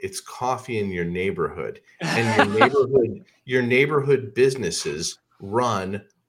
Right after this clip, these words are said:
Speaker 1: on a different level of protocol because socially you do all know each other. If a business just begins to abuse people two blocks down, you find out about it, you know about it. They depend on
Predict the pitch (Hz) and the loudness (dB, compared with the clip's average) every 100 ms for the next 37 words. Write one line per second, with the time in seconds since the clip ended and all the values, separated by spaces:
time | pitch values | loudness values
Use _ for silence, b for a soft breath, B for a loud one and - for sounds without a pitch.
0 | - 110 110 107 107 - 104 104 101 - | -2 0 2 0 -4 -4 -2 -2 -4 -6
1 | 110 110 120 110 - 98 98 95 98 92 | -6 -4 -4 -6 -6 -6 -4 -2 -2 -2
2 | 92 - 143 110 - 87 73 80 - 98 | -4 -4 -2 -2 -4 -6 -4 -6 -6 -6
3 | - - - 135 - 101 80 80 82 98 | -2 -2 0 0 0 -4 -6 -6 -8 -10
4 | 85 120 131 85 90 85 85 82 82 78 | -10 -6 -2 0 0 -2 -2 -4 -6 -8
5 | 69 52 - _ b b b 120 120 113 | -8 -10 -16 _ b b b 0 2 2
6 | 127 123 120 110 - 113 - 104 104 92 | 2 2 -2 -2 -6 -10 -10 -6 -6 -6
7 | - 101 87 87 107 117 113 - 87 82 | -4 -2 -2 -2 -4 -4 -6 -10 -10 -6
8 | 73 - 117 90 98 90 - - 95 82 | -8 -6 -8 -2 0 0 0 -6 -2 -2
9 | 67 65 - _ b b b b 117 120 | -4 -8 -16 _ b b b b -4 0
10 | 120 98 82 78 73 73 76 69 69 - | 2 2 0 -2 -2 -4 -6 -6 -6 -12
11 | _ _ 117 113 90 76 76 71 73 69 | _ _ -2 0 2 2 0 -2 -4 -6
12 | 69 - 117 120 117 117 - 123 123 113 | -8 -4 0 0 0 -4 -4 -2 -2 -2
13 | - 85 80 80 | -2 -2 -2 -4